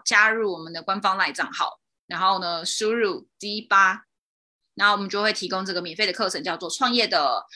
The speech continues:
呃，社群创业的思维与心法，提供给大家。这是一个付费的课程，那只要听了这场直播的，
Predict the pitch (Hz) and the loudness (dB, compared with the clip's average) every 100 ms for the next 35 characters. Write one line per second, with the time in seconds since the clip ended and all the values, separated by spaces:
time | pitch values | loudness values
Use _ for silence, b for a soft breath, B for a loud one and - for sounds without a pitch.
0 | B - 196 392 359 247 240 254 254 208 | B 0 2 2 2 0 4 6 6 4
1 | 180 - 240 240 175 185 151 - 185 202 | 2 0 0 0 0 -2 -2 -2 -2 -2
2 | - 143 - 196 190 170 160 175 269 285 | 0 0 -2 -8 -8 -4 -2 -2 0 0
3 | 214 - 330 294 214 233 202 196 165 226 | -2 -2 0 2 2 0 -2 -2 0 0
4 | 190 175 220 185 214 196 147 - 165 185 | 2 -4 -4 -6 -4 -6 -6 -6 -6 -4
5 | 180 180 | -2 -2